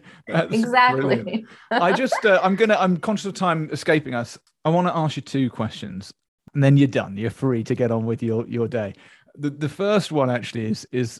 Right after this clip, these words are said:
Speaker 1: is I'm thinking you are a unique and wonderful individual, but there are also people, I think, they'll be listening to this and think, "Oh, I can relate to Nishi. You know, there's a, I may, I might see certain characteristics of her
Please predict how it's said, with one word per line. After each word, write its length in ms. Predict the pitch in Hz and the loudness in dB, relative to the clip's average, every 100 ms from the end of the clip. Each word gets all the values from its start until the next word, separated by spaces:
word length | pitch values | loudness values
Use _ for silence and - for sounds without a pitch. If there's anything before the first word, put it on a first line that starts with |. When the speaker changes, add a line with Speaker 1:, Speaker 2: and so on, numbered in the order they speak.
| _ - | _ -10
Speaker 1:
is 360 | 127 113 - _ _ _ - | -10 -10 -16 _ _ _ -4
I'm 140 | 147 | -2
thinking 400 | 147 202 190 165 | 0 -2 0 0
you 200 | 160 202 | 2 4
are 200 | 202 185 | 4 4
a 60 | 160 | 2
unique 580 | 156 143 139 135 - _ | 0 0 -2 -4 -12 _
and 140 | 135 | -4
wonderful 540 | 127 131 127 120 113 117 | 2 2 2 0 0 -4
individual, 560 | 113 104 104 - - - _ _ _ | -4 -4 -6 -8 -14 -20 _ _ _
but 120 | 156 147 | -6 0
there 180 | 160 | 2
are 60 | 175 | 2
also 340 | 220 240 180 | 0 -2 -2
people, 360 | 147 - 160 131 | -2 -4 -4 -2
I 180 | 160 180 | -2 -2
think, 220 | - 120 | -6 -10
they'll 120 | 120 | -8
be 100 | 113 | -6
listening 320 | 143 147 139 | -6 -6 -8
to 80 | 135 | -6
this 160 | 113 - | -10 -12
and 80 | 143 | -10
think, 160 | 202 339 | -10 -8
"Oh, 40 | |
I 400 | 403 359 359 349 | -12 -10 -10 -10
can 180 | - 302 | -10 -4
relate 440 | 254 247 190 151 - | -2 0 -2 -2 -8
to 100 | 104 | -6
Nishi. 440 | 98 95 - - | -6 -10 -18 -18
You 60 | - | -16
know, 60 | - | -12
there's 180 | 147 | -10
a, 60 | 165 _ _ - | -12 _ _ -12
I 80 | - | -8
may, 340 | 165 151 - | -4 -4 -4
I 80 | - | -2
might 320 | 160 165 147 | -2 -2 -8
see 160 | - 143 | -8 -8
certain 300 | - 143 127 | -4 -4 -4
characteristics 560 | - 127 - 123 - 104 | -8 -8 -6 -8 -6 -6
of 100 | 113 | -2
her 260 | 123 123 | -2 -4